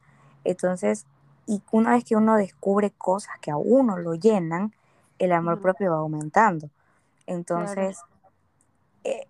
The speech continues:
Speaker 1: y no es tan sencillo como suena en realidad, no es como que, "Ah, eh, ya voy a poner a escuchar música y ya voy a estar al cien". O sea,
Speaker 2: Ajá.
Speaker 1: es, es, es de un proceso de, de, de, de,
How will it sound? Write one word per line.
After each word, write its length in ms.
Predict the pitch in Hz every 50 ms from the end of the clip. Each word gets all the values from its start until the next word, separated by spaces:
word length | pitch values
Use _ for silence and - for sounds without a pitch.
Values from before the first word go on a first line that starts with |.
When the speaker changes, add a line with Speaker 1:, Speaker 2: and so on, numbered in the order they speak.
| _ _ _
Speaker 1:
y 140 | - 226 208
no 160 | 226 254 302
es 100 | 311 -
tan 180 | - 247 240 240
sencillo 360 | - 202 180 - 202 190 202
como 300 | - - 165 165 170 165
suena 380 | - - - 208 208 190 175 165
en 100 | 165 160
realidad, 340 | 165 165 160 165 165 165 165
no 60 | 190
es 60 | 196
como 180 | - - 214 208
que, 160 | - - - -
"Ah, 200 | 101 85 82 - - _ -
eh, 400 | - 170 165 165 170 170 175 - -
ya 320 | 196 196 214 233 240 240 233
voy 100 | 226 226
a 60 | 220
poner 200 | - 220 208 220
a 20 |
escuchar 280 | 226 220 208 - 214 208
música 360 | 208 226 247 240 226 - -
y 60 | 190 185
ya 60 | 185
voy 60 | 190
a 20 |
estar 180 | 185 - 180 170
al 100 | 170 175
cien". 200 | - - 156 156 - _ _ _ _ - _ _ _ -
O 80 | 208
sea, 200 | 202 214 208 208
Speaker 2:
Ajá. 60 | 220
Speaker 1:
es, 260 | 254 285 285 277 269 - -
es, 220 | - 269 285 277 -
es 140 | 285 302 311
de 80 | 330
un 100 | 339 339
proceso 600 | - - 269 262 - - 185 170 - - 170 165 - _ - - _ _ _ _ -
de, 440 | - 175 170 170 165 165 165 - - - -
de, 400 | - 165 165 160 160 165 160 -
de, 260 | 247 165 165 160 165 185 - -
de, 380 | 254 180 170 156 156 156 160